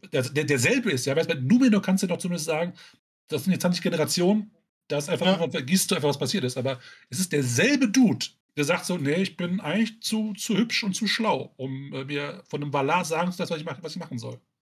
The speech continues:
Speaker 1: Und die Alternative, ja, dann sorgt dafür, dass wir diese, dass wir diese Stadt am Sirion ausbauen,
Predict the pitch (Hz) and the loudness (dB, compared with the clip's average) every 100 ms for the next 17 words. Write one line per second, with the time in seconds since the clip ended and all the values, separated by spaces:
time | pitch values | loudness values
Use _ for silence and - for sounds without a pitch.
0 | _ _ 147 170 165 180 160 156 226 220 | _ _ -6 -2 2 2 2 2 2 4
1 | 254 254 - 151 160 170 180 196 _ _ | 2 0 -8 -6 -4 -4 -8 -12 _ _
2 | _ 120 156 190 180 180 185 160 151 165 | _ -2 0 0 -2 0 0 0 -2 -6
3 | 143 131 135 135 131 131 - _ _ _ | -6 -8 -6 -6 -6 -12 -18 _ _ _
4 | - 123 123 117 123 156 151 123 113 233 | -14 -10 -8 -6 -6 -8 -6 -6 0 2
5 | 180 135 120 120 - 113 143 208 | 2 0 -4 -6 -4 -4 -4 -6